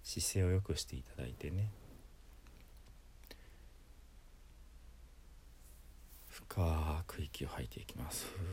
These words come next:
と。で、自然に息がスーッと入ってきます。また深く息を吐いていきます。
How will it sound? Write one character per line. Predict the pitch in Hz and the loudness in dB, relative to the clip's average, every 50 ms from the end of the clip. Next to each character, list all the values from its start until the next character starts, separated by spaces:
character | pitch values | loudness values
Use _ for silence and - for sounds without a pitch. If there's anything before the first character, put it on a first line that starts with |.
| 92 90 - - - - - - - - - - - - - - - - - - - - - - - - - | 0 -2 -4 -4 -6 -8 -8 -8 -8 -8 -8 -10 -10 -10 -10 -10 -10 -10 -10 -10 -12 -12 -12 -14 -14 -14 -14
と。 | - - - - - - - - - - - - - - - - - - - - - - - - - - - - - - - - - - - - - - - - - - - - - - - - - | -14 -16 -16 -16 -16 -16 -16 -16 -16 -18 -18 -16 -16 -16 -16 -16 -16 -16 -14 -14 -14 -16 -16 -16 -16 -16 -16 -16 -14 -14 -14 -14 -14 -14 -14 -14 -14 -14 -14 -14 -14 -16 -16 -16 -14 -14 -8 -2 0
で、 | 98 | 2
自 | 92 - - - 104 | 4 4 4 6 8
然 | 98 92 90 90 | 8 10 10 10
に | 90 90 | 8 6
息 | - - - 73 | 4 2 0 0
が | 67 64 | 0 0
ス | - - - - | 0 -2 0 0
ー | 67 67 | 0 0
ッ | 69 - - | 0 -4 -6
と | - - | -8 -4
入 | - 85 73 | -2 0 0
っ | - | -2
て | - - - | -2 -8 -10
き | - - - | -10 -10 -10
ま | - - - | -12 -12 -12
す。 | - - - - - - - - - - - - - - - - - - - - - - - - - - - - - - - - - - - - - - - - - - - - - - - - - - - - - - - - - - - - - - - - - - - - - - - - - | -12 -10 -10 -12 -12 -14 -16 -16 -16 -16 -16 -16 -16 -16 -16 -16 -16 -16 -16 -16 -16 -16 -16 -14 -14 -16 -16 -16 -16 -16 -16 -14 -14 -14 -14 -14 -14 -16 -16 -16 -16 -16 -16 -16 -16 -16 -16 -16 -16 -16 -16 -16 -16 -16 -16 -16 -14 -14 -14 -14 -14 -14 -14 -14 -14 -14 -14 -14 -14 -16 -6 -4 -2
ま | 87 | -2
た | - - | 0 -2
深 | - - - - - - 92 87 87 90 - | -4 -4 -6 -8 -4 0 2 4 4 2 2
く | - 76 | 0 0
息 | 76 - - - - 67 | 0 0 0 -2 -2 -2
を | |
吐 | - - - | -2 -2 -4
い | - - - | -6 -6 -6
て | - - | -6 -8
い | 104 | -8
き | - - - | -8 -8 -10
ま | - - - - - - - | -10 -10 -10 -10 -10 -10 -10
す。 | - - - - - - - - - - - | -10 -12 -10 -10 -12 -12 -12 -14 -14 -14 -16